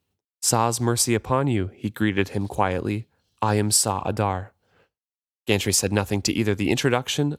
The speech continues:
or the slave's claim of priesthood. The mate seemed, Wintrow thought,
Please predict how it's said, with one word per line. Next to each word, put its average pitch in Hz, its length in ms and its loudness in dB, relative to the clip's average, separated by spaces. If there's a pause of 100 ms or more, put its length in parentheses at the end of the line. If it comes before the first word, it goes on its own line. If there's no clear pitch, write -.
or 143 180 2
the 143 80 -4
slave's 135 420 0
claim 113 380 0
of 113 160 -6
priesthood. 107 560 -2 (580)
The 117 60 2
mate 143 240 2
seemed, 107 360 2
Wintrow 95 360 0
thought, 98 380 -4